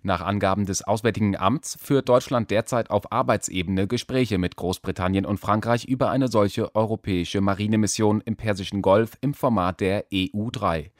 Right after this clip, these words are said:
Eine gemeinsame Mission mit den Vereinigten Staaten hatte die Bundesregierung mit Hinweis auf die Unterschiede in der deutschen und amerikanischen Iran-Politik bereits abgelehnt.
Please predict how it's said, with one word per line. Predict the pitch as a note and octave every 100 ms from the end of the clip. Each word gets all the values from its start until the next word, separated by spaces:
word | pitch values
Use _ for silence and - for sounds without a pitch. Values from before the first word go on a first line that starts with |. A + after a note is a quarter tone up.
| - -
Eine | F2 E2+ E2+
gemeinsame | F2 F2 G2 A#2 A2 G#2+
Mission | G2 F#2 - A#2
mit | C3+ A2+
den | A2+
Vereinigten | G2+ G2+ G#2+ A2 - G#2
Staaten | - F#2+ A#2 D#3 C3
hatte | C3+
die | C3 A#2
Bundesregierung | A#2 C3 - A#2+ A#2 A#2 A#2
mit | G#2
Hinweis | G2+ A#2+ C#3 A2
auf | G#2
die | - G#2
Unterschiede | A#2+ B2 A2 G#2+
in | G2+ F#2+
der | F#2+
deutschen | F2+ G2 - B2
und | F#2 G2+
amerikanischen | G#2 F#2 F2+ - A#2 B2+ A#2+ A2+
Iran-Politik | A2 G2+ A#2+ C3+ B2+ A#2+ B2 A2 -
bereits | - B2+ C3+ -
abgelehnt. | F#2+ - E2+ E2 D#2